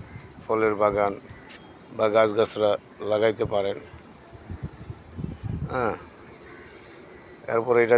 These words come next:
দেখেন সাজনা গাছ, এটা হইলো সাজনা গাছ। সর্বপ্রকারের গাছ আছে। আল্লাহর রহমতে এই ছাদের বাগানটা দেখে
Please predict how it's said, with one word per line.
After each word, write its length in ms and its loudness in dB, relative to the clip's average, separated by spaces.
দেখেন 220 4
সাজনা 440 2
গাছ, 160 -4
এটা 140 -10
হইলো 180 -2
সাজনা 440 0
গাছ। 200 4
সর্বপ্রকারের 880 2
গাছ 140 4
আছে। 180 -10
আল্লাহর 260 4
রহমতে 440 2
এই 140 0
ছাদের 400 0
বাগানটা 380 4
দেখে 260 0